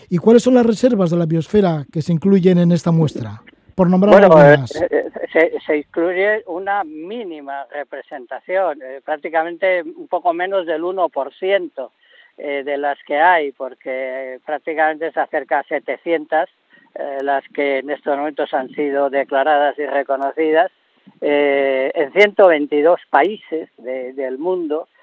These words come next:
Speaker 2: y hemos dado prioridad, lógicamente, a las de este país nuestro, que, por cierto, eh, con cincuenta y dos reservas de la biosfera,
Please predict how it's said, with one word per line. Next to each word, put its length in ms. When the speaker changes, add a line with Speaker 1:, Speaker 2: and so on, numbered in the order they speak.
Speaker 2:
y 1000
hemos 300
dado 260
prioridad, 640
lógicamente, 760
a 220
las 340
de 460
este 420
país 380
nuestro, 540
que, 140
por 260
cierto, 520
eh, 260
con 260
cincuenta 580
y 80
dos 240
reservas 680
de 100
la 160
biosfera, 640